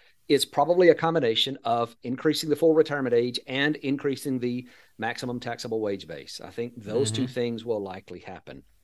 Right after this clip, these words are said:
Speaker 1: Now, some of the other things that we're seeing talked about quite a bit is some sort of other means testing that could be added in.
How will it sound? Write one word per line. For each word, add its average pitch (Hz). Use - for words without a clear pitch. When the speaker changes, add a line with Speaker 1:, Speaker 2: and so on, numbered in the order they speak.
Speaker 1:
Now, 104
some 143
of 139
the 143
other 165
things 151
that -
we're 123
seeing 127
talked -
about 113
quite 123
a 101
bit 107
is 117
some 139
sort 147
of 123
other 135
means 143
testing 78
that 110
could 113
be 110
added 92
in. 71